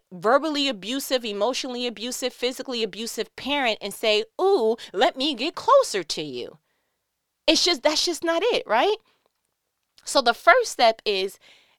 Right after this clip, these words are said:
absolutely positively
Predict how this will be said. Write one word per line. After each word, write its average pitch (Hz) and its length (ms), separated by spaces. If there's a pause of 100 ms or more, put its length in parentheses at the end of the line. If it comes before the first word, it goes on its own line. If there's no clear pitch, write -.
(280)
absolutely 262 1040
positively 202 1120